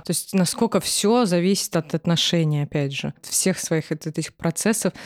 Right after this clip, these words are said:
А, часто тоже ты говоришь, что кто-то вот обращает внимание в раскладе там на какой-то н-,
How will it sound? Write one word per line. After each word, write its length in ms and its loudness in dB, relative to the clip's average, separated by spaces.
А, 280 4
часто 380 2
тоже 240 2
ты 100 -4
говоришь, 380 2
что 480 0
кто-то 300 2
вот 100 -2
обращает 560 2
внимание 460 6
в 20 4
раскладе 480 2
там 160 2
на 120 4
какой-то 340 2
н-, 60 -2